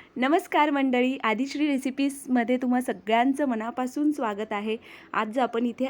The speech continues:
अंडा करी करतोय, तीही गावरान पद्धतीने. त्यासाठी बघा तवा गरम करायला ठेवलाय आणि त्या म-, त्यावर आपल्याला एक मोठ्या साईजचा कांदा उभा चिरून घेतलेला आहे. तो आपल्याला फक्त थोडासा गरम करून घ्यायचा आहे.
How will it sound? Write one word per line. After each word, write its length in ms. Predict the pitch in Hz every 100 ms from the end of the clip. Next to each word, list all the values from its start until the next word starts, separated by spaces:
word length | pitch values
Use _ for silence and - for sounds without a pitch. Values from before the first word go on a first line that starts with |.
| 233
अंडा 300 | 220 220 254
करी 240 | 277 254
करतोय, 420 | 247 208 190 214
तीही 300 | 226 240 247
गावरान 400 | 262 208 202 247
पद्धतीने. 580 | 277 226 208 208 208 254 - - - -
त्यासाठी 340 | 254 254 262
बघा 220 | 247 254 277
तवा 200 | 233 220
गरम 300 | 254 240 220
करायला 320 | 220 214 208
ठेवलाय 380 | 220 240 208 233 320 - -
आणि 200 | - 226 247
त्या 200 | 240 226
म-, 140 | 240 226 - -
त्यावर 280 | 233 226 262
आपल्याला 380 | 240 214 220 277 - - -
एक 220 | 254 277
मोठ्या 360 | 269 240 240 247
साईजचा 360 | 262 247 - 254
कांदा 400 | 233 202 208 294 - - - - - - -
उभा 340 | 247 233 311
चिरून 340 | - 294 247 254
घेतलेला 360 | 262 220 220
आहे. 220 | 208 226
तो 140 | 254 220
आपल्याला 400 | - 233 226 254 262 _ _ _ -
फक्त 340 | 277 269 - 339 302
थोडासा 400 | 269 262 262 285
गरम 360 | 240 226 247
करून 300 | 294 247 240
घ्यायचा 320 | 233 233 -
आहे. 100 | 202